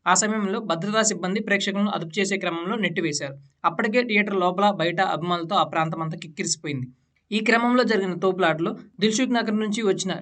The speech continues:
రేవతి కుటుంబం ఈ తొక్కిసలాటలో కింద పడిపోయింది. అధిక సంఖ్యలో అభిమానులు ఉండడంతో వారికి ఊపిరాడలేదు. వారిని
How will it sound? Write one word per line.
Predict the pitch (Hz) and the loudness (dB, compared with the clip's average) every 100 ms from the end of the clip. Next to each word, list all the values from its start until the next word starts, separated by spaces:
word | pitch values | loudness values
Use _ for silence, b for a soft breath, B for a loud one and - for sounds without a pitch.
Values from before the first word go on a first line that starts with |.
| - | 4
రేవతి | 196 220 240 | 4 6 2
కుటుంబం | 226 208 233 254 | 0 0 0 -2
ఈ | 196 202 | -2 -2
తొక్కిసలాటలో | 196 208 202 208 196 214 | -2 -2 0 2 2 0
కింద | 202 180 | -2 -2
పడిపోయింది. | 170 143 156 143 139 - - | -2 -4 -6 -6 -10 -12 -2
అధిక | 175 208 | 0 2
సంఖ్యలో | 254 240 214 208 226 180 | 2 2 0 0 0 -2
అభిమానులు | 160 208 208 208 | 2 4 4 4
ఉండడంతో | 208 170 180 160 156 | 0 0 0 0 -2
వారికి | 196 185 175 240 | 2 2 2 -2
ఊపిరాడలేదు. | 180 180 180 160 143 139 143 _ - | -2 2 2 2 -2 -4 -10 _ 2
వారిని | 185 196 | 4 6